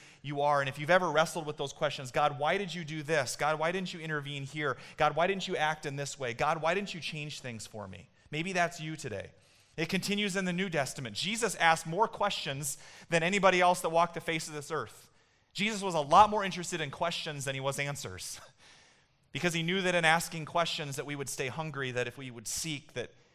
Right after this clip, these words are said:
he promises we will find him. And so we don't ask questions just to sort of live in ambiguity and never live in truth. That's called relativism, where just anything is truth and anything goes.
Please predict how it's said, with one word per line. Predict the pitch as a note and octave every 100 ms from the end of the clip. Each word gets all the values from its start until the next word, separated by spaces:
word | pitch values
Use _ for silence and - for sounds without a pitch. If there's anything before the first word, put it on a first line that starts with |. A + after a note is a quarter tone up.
| _
he | C3
promises | - C3+ C3+ - A#2+
we | B2
will | B2 A2+
find | - B2+ B2+ B2 A#2 G#2+ - _ _ _ _
him. | G2+ F2+ E2+ - _ _ _ _ _ _ _ _ _ _ _ _ _ _ _
And | C3
so | E3
we | F#3+
don't | A3 -
ask | D#3 E3+ E3+ - -
questions | - E3+ E3+ - D3 C#3+
just | D3+ D3
to | D3
sort | D#3+ C#3+
of | A#2
live | B2 D#3 D3
in | D3
ambiguity | C3+ C3 B2 B2 C#3+ C#3 B2+
and | A#2
never | A#2 B2+ B2
live | A#2+ C3 B2+
in | G#2+
truth. | - D3+ C3+ C#3+
That's | A#2 -
called | - A#2+
relativism, | A#2 C3 B2 A2 G#2+ G#2+ B2+
where | A#2 A2+
just | G#2+ G#2 -
anything | C3+ C#3 B2 A2
is | G#2 -
truth | A2+ B2 C3+
and | A#2+
anything | C3 B2 A2+
goes. | G2 F#2 C#3 -